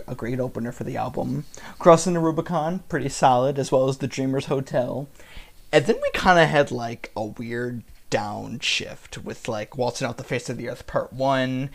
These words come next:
and all the way up until basically, uh, The Pressure Is On, which is, like, three tracks later. And, uh,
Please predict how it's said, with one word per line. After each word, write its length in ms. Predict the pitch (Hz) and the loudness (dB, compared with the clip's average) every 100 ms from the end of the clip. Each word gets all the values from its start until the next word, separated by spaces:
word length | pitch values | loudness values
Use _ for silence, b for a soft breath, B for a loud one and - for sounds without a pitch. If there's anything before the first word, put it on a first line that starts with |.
| B B - | B B -8
and 160 | 127 - | -6 -4
all 240 | 120 139 | 4 6
the 120 | 147 143 | 6 2
way 120 | 127 | 2
up 160 | 127 | 0
until 300 | 120 127 - | -2 -4 -4
basically, 640 | 117 117 127 - - 120 113 | -4 -4 -6 -8 -8 -8 -8
uh, 440 | - 101 - - - - - - - - - - | -8 -10 -8 -10 -12 -14 -18 -18 -20 -20 -16 -10
The 160 | - 123 | -6 -4
Pressure 400 | - 131 - 98 | 6 6 6 -2
Is 100 | - | 2
On, 260 | 131 107 131 | 2 2 -2
which 140 | - | 0
is, 140 | 131 | 2
like, 160 | - - | 2 0
three 280 | - 139 131 | 0 2 2
tracks 520 | - 143 120 110 - | 4 6 6 4 -4
later. 540 | 113 110 - - - - B B 151 | -4 -4 -4 -8 -8 -10 B B 0
And, 360 | 127 131 123 117 | 6 6 6 6
uh, 320 | 113 - - | 4 4 0